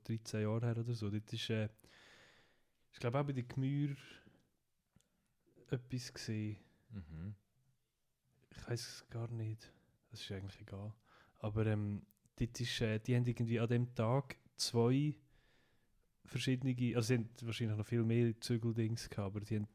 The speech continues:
Speaker 1: zwei Zügelaufträge gehabt. Und irgendwie, der eine ist mit einem Lift gesehen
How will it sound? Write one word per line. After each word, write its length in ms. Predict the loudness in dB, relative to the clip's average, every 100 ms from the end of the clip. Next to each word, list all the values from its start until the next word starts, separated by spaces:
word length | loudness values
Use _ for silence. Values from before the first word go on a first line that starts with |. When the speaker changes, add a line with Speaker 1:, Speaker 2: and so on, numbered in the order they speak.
| -8
Speaker 1:
zwei 600 | 4 6 8 8 6 2 -6 -6
Zügelaufträge 920 | 0 2 4 4 2 2 0 0 0 -2
gehabt. 400 | 0 0 -2 -16 -20 -20 -20 -20 -20 _ 0
Und 320 | 2 2 -2 -14 _ _ _ -6
irgendwie, 520 | -4 -2 -2 0 -2
der 180 | 0 4
eine 180 | 6 4
ist 180 | -2 0
mit 180 | -2 0
einem 260 | 0 2
Lift 380 | 2 2 -2 -14
gesehen 300 | -4 0 0